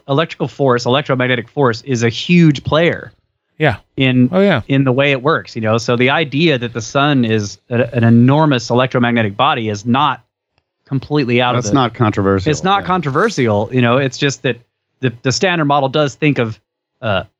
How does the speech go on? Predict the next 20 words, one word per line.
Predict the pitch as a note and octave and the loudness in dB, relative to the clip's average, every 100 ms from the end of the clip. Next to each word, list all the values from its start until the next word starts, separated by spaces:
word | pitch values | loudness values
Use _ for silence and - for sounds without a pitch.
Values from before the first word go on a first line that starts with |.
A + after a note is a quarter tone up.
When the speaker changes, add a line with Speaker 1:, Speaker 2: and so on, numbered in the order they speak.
| _ | _
Speaker 1:
fusion | - G#3+ C4+ C3+ A2+ | -2 4 4 4 2
as | G#2 A2 | 0 0
being | C3+ B2 A2+ | 2 4 4
the | A#2 A2+ | 2 2
underlying | C#3 C#3+ C3 B2 A#2+ A2+ | 2 2 2 0 0 -2
driving | G#2+ A#2 B2+ B2 A2+ G2 - _ _ _ | -4 -2 -2 -2 -4 -6 -12 _ _ _
force. | - F3+ F3+ E2+ - - _ _ _ _ _ | -2 2 2 -2 -12 -20 _ _ _ _ _
Speaker 2:
Right. | C#3 A2+ - | -6 -6 -4
Speaker 1:
But, | C#3 B2+ - _ _ _ _ | -4 -4 -6 _ _ _ _
but | - C#3+ C#3 _ | -4 -4 -4 _
the | - | -10
temperatures | C3 G3+ A3+ D#3+ C3 | -4 -4 -2 -2 -2
are | B2 | -2
supposed | - C#3 - | -2 -2 -2
to | |
be | B2 | -2
high | A#2+ C3 C3 | 0 0 0
enough | B2 A#2 | -2 -2
to | A#2+ | -2
where | B2 A#2+ A#2+ A#2 | 0 2 0 -4